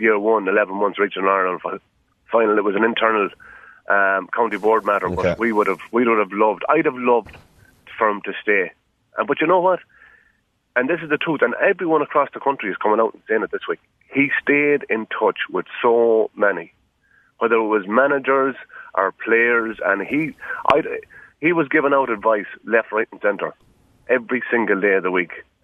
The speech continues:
Speaker 1: to
Speaker 2: Is it
Speaker 1: every corner of the co-, of the country, and you can see it in, in guys that is writing. I, I seen Kieran Shannon's, um, article this week, Declan Bruder's, they're like, they're, they're fantastic examples of,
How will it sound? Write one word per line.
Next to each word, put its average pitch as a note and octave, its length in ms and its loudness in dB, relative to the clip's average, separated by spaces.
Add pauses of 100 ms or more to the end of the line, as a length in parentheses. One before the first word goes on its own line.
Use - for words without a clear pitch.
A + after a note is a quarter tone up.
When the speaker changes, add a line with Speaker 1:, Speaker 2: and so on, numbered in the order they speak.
Speaker 1:
to G2+ 80 4
Speaker 2:
Is F#2 80 2
it G#2 60 4
Speaker 1:
every G#2 300 0
corner G#2 320 2
of E2+ 60 -8
the F2+ 60 -4
co-, F2+ 240 0
of G2 80 -4
the F#2 80 -2
country, F2+ 400 -2
and F#2+ 100 0
you F#2 80 -2
can G2 160 0
see A#2+ 80 0
it A2+ 120 4
in, G2 240 0
in G2+ 160 0
guys G2+ 260 2
that G2 100 0
is F#2+ 120 -2 (440)
writing. A#2 540 0
I, F#2+ 220 -2
I G2+ 100 -4
seen G#2 120 -8
Kieran G#2+ 260 0
Shannon's, G#2+ 360 0
um, F#2+ 340 0 (460)
article G#2+ 360 0
this G#2 200 -4
week, G#2 160 0
Declan G2+ 300 -2
Bruder's, G2+ 360 0
they're G2+ 100 0
like, G2 220 0 (340)
they're, A#2 200 -2
they're A#2 240 0
fantastic C3+ 800 -2 (540)
examples A2+ 560 0
of, F2 140 -4